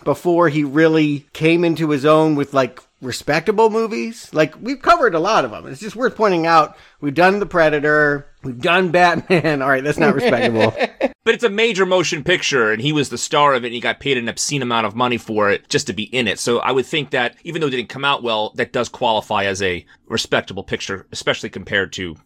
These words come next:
Speaker 2: others.
Speaker 1: Yeah, I mean, he's been part of the Stephen King retrospective with Running Man, the Philip K. Dick series with Total Recall, which is one I really like, and, of course, Terminator.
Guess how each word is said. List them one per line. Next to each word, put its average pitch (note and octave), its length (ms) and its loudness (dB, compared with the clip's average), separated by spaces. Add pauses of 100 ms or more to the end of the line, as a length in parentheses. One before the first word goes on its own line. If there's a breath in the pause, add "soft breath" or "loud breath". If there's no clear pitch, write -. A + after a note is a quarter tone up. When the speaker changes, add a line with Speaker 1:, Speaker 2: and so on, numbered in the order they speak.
(140)
Speaker 2:
others. D#2+ 400 -2 (180)
Speaker 1:
Yeah, A#3 280 2
I G3+ 100 0
mean, G3 140 2
he's F#3 160 0
been F#3+ 180 2
part F#3 180 4
of D3+ 100 0
the C3+ 60 -4
Stephen D#3 340 0
King G3 220 2
retrospective F3 640 0
with C3 140 0
Running E3+ 340 2
Man, E3 380 4
the C#3 80 0
Philip C#3 320 0
K. B2+ 160 2
Dick D#3 300 2
series D#3+ 460 6
with B2 120 0
Total A#2+ 240 4
Recall, D3+ 540 4
which C3 160 -8
is A2 100 -10
one B2 160 0
I B2 140 2
really B2 300 0
like, A#2+ 420 -4
and, D3 420 0
of D#3+ 140 -12
course, F#3 400 0
Terminator. C3 560 0